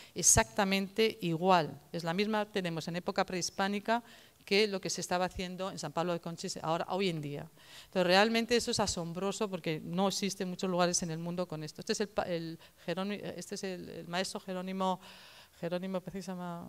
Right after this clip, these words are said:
se me ha olvidado su nombre, su apellido, pero es maestro, es el gran maestro y es el que dirigió toda la, la parte de la, de la, de este, de esta, de esta publicación que hicimos, ¿no? Moldes hay muchísimos, los vamos a encontrar abiertos, cerrados,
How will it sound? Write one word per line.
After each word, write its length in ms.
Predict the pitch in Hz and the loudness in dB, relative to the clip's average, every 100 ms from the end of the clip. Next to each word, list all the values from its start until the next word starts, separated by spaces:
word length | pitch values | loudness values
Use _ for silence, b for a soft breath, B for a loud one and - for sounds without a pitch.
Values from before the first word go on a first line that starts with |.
| - - | -14 -12
se 140 | 170 180 | -10 -6
me 80 | |
ha 40 | 175 | -2
olvidado 180 | 180 175 | -2 -4
su 120 | 175 | -6
nombre, 280 | 170 170 165 | -6 -6 -6
su 100 | 165 | -6
apellido, 400 | 165 170 185 180 | -4 -2 -2 0
pero 220 | 170 170 | 0 0
es 220 | 180 - | -2 -4
maestro, 680 | 165 165 190 - - 208 269 | 2 6 8 6 4 0 -2
es 120 | - 175 | -4 -4
el 60 | |
gran 180 | 165 170 | 0 2
maestro 380 | 180 175 - 185 | 2 2 0 -2
y 60 | |
es 100 | 170 | 0
el 100 | 185 | -2
que 140 | 170 160 | -2 -2
dirigió 540 | 156 156 - 175 180 B B - | -2 -4 2 4 4 B B -10
toda 280 | - 175 175 | 2 4 4
la, 400 | 170 156 147 - 180 B B B - | 4 2 0 -4 -16 B B B -4
la 140 | 156 | 2
parte 260 | 170 165 175 | 2 2 0
de 40 | |
la, 300 | 165 151 147 | 2 0 -2
de 100 | 151 | -4
la, 260 | 139 147 - - | -4 -6 -8 -14
de 140 | - 175 | -6 -6
este, 200 | - 165 | -6 -6
de 100 | 175 | -6
esta, 220 | - 180 | -4 -4
de 100 | 175 | -4
esta 140 | - | -6
publicación 480 | 190 180 165 156 165 | -6 -6 -4 -4 -6
que 80 | 160 | -8
hicimos, 380 | - 165 147 147 | -6 -6 -6 -10
¿no? 140 | 180 - B B B B | -14 -16 B B B B
Moldes 400 | - 220 240 262 | 4 6 6 6
hay 100 | 247 | 4
muchísimos, 680 | 240 226 - 226 - 233 285 | 2 0 0 0 2 0 0
los 100 | 190 | 2
vamos 240 | 185 202 214 | 2 2 -2
a 20 | |
encontrar 560 | 202 175 170 208 214 - - | -2 -4 4 6 6 2 0
abiertos, 720 | 151 190 202 214 208 214 202 | 2 4 2 2 -2 -6 -4
cerrados, 760 | - 165 175 190 185 190 196 | -6 -2 4 6 6 2 0